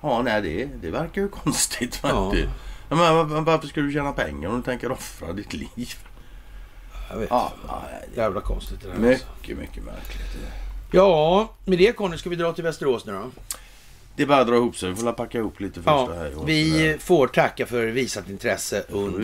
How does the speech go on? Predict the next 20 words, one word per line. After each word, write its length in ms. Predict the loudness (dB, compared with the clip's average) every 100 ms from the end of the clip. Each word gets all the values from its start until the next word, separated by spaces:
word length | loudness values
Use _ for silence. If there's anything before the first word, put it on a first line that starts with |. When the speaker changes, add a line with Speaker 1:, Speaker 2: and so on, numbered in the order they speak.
| 2
Speaker 1:
göra. 180 | 4 2
Speaker 2:
det 80 |
här 360 | 2 0 -2 -8 -6
myset. 680 | -2 -2 -2 0 0 0
Och, 120 | -2 -2
Speaker 1:
Mm. 200 | 0 -2 2
Speaker 2:
eh, 280 | 4 2
Speaker 1:
Och 140 | 0 0
som 200 | 0 4
vanligt 680 | 2 2 -2 -2 -4 -10 -20 -20 -20 -20 -10
så 140 | 2
Speaker 2:
stort 140 | 6 6
Speaker 1:
tackar 340 | 2 -4 -4
vi 160 | -4 -6
för 240 | -8 -8 -12 -20 0
Speaker 2:
tack 300 | 2 2 0
för 260 | -2 0 0
Speaker 1:
Mm. 220 | -2 -8 -4
Speaker 2:
bidrag 500 | 0 0 0 -2 -2 -6
på 320 | -2 -2